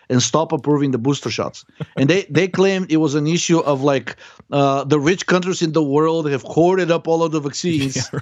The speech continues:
Speaker 2: right.
Speaker 1: And basically, it, it, it, they will probably end up vaccinating its population up to the wazoo.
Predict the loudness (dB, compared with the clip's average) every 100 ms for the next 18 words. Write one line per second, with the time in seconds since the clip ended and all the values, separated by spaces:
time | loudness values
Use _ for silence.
0 | -8 -12 -8 -4 -4 0 0 0 -2 0
1 | 2 2 0 -6 -6 -2 0 0 0 0
2 | 0 -4 -2 -2 0 0 2 0 0 0
3 | -2 0 -2 -4 -4 -2 -2 -4 -2 -2
4 | 0 0 0 0 -2 0 0 2 2 2
5 | 2 2